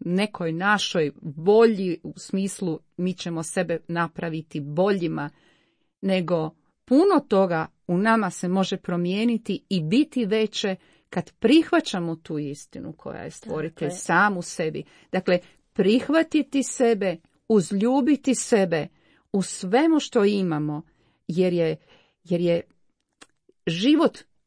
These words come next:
Speaker 1: to nosi život u sebi. Moja spoznaja sebe nosi moj život. To nam je cilj,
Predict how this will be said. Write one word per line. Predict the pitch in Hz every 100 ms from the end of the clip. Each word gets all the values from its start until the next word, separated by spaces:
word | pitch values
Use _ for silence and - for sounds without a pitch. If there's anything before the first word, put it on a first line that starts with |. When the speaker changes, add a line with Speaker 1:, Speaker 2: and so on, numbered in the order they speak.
| _ _
Speaker 1:
to | 175
nosi | 165 208 285 - 302
život | 233 233 185 175
u | 180
sebi. | - 165 156
Moja | 156 180 190
spoznaja | - 226 262 302 302 220 190
sebe | - 254 202 180
nosi | 185 247 - 226
moj | 196 226 220
život. | 160 226 277 170 160 - _ _ _ -
To | 294
nam | 233 196
je | 165
cilj, | - - 285